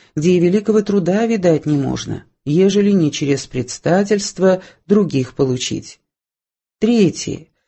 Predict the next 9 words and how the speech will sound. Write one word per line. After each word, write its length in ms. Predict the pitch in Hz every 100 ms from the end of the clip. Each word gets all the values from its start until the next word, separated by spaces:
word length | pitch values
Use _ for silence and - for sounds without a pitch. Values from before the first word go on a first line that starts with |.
| _ _ -
Ежели 460 | 175 220 196 196
на 180 | 185 175
Демидова 520 | 147 165 196 175 147
управа 400 | 143 139 180 190
учинено 540 | 170 156 151 147 170 185
за 180 | 165 156
оболгание 720 | 139 139 127 175 180 160 151
не 180 | 156 139
будет, 560 | 180 226 - - _